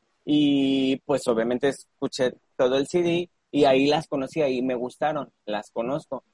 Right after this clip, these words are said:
Y ahora cuando sacaron su Zona Preferente, eh, también, pues, volvieron a sacar con otras versiones y se, pues, ya las ubico esas canciones, ¿no? Pero sí,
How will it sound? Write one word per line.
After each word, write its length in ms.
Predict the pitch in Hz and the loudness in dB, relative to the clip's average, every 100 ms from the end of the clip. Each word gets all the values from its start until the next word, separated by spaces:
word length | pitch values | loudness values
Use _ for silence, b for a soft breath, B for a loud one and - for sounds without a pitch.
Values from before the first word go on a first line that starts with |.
| _ | _
Y 120 | 135 131 | 0 4
ahora 220 | 123 139 | 4 2
cuando 240 | 160 156 | -2 -2
sacaron 720 | 147 160 147 143 156 156 143 143 | -2 -2 -2 -2 -2 -4 -6 -12
su 720 | - 143 127 123 120 120 120 | -6 -4 0 0 0 0 -2
Zona 200 | 147 139 | -4 -4
Preferente, 680 | 165 165 185 170 165 180 202 _ _ _ | -4 -2 -2 -2 -4 -6 -6 _ _ _
eh, 800 | 117 110 107 101 98 101 101 98 - _ - | -2 -2 -2 -4 -4 -2 -4 -4 -8 _ -4
también, 420 | 131 127 139 147 | -2 0 0 0
pues, 340 | 131 113 - - - _ _ - | -2 -2 -6 -16 -18 _ _ 0
volvieron 380 | 131 123 127 | 2 2 0
a 40 | 143 | -2
sacar 320 | 151 - 143 | -4 -4 -4
con 300 | 147 139 131 | -4 -4 -4
otras 220 | 131 151 | -4 -4
versiones 480 | 147 147 147 151 - | -4 -4 -4 -6 -8
y 160 | - 113 | -10 -10
se, 160 | - 107 95 - - | -4 -4 -4 -10 -8
pues, 120 | 104 | 0
ya 120 | 110 | 2
las 180 | 123 120 | 0 -2
ubico 320 | 117 127 123 | -4 -2 -2
esas 180 | 120 123 | -2 -4
canciones, 400 | 120 120 147 127 | -4 -4 -4 -4
¿no? 220 | 131 160 - _ _ | -4 -6 -10 _ _
Pero 220 | 147 139 | 4 4
sí, 300 | 143 170 131 | 4 2 2